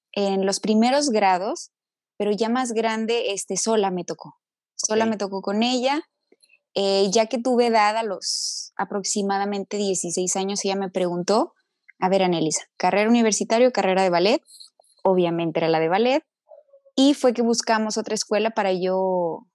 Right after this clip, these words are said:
Speaker 1: para yo terminar, pues, mis estudios en danza.
Speaker 2: Ok.
Speaker 1: Fue cuando me voy a audicionar al Miami City Ballet para el curso de verano.
Speaker 2: Ah.
Speaker 1: Y ya después de eso me dijeron que me podía ahí quedar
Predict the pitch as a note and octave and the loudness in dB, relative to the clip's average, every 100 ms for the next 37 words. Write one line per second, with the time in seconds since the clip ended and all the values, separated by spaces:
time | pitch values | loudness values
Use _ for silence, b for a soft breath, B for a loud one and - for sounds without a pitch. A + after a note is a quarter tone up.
0 | _ - G3 G3 G3 G#3+ G#3 G3 F#3 F3+ | _ -6 -2 -2 -2 -2 -2 0 -2 -2
1 | F#3+ F#3 F#3 E3+ - F3+ F3+ G3 G#3 A#3 | -4 -2 -4 -4 -4 -4 -2 -2 0 0
2 | G3+ G3+ E4 _ _ _ _ _ _ _ | 0 -2 -4 _ _ _ _ _ _ _
3 | _ A#2 A#2+ E3 - C4 B3+ C4 C4 B3 | _ -8 -8 -10 0 0 0 2 2 4
4 | B3 B3+ A#3 A3 A3 A3 G#3+ - G3+ G3+ | 2 0 0 0 0 0 -2 -4 -2 -2
5 | G3+ G#3 G3+ G#3 G#3 G#3+ A#3+ A#3+ C4+ B3 | -2 -2 -4 -6 -6 -4 0 2 2 2
6 | C#4 - G#3+ F#3+ F3+ E3+ E3+ - G#3 G3 | 0 -2 -2 0 0 -2 -4 -2 -4 0
7 | A3+ A3+ C4 A#3+ B3+ B4 _ _ D3 A3 | -2 0 2 2 0 -2 _ _ -8 -8
8 | E3+ _ _ _ _ _ - B3+ A#3+ A#3+ | -10 _ _ _ _ _ -2 2 2 4
9 | B3 B3 A#3+ B3 A#3 A#3 A#3 B3 A3 F#3+ | 2 2 -2 -4 0 -2 -2 -6 -6 -6
10 | G3+ G3+ G3+ F#3+ F3 - F3+ F3+ F3+ F3+ | -6 -6 -6 -6 -6 -2 0 0 -2 -4
11 | - E3+ | -4 -4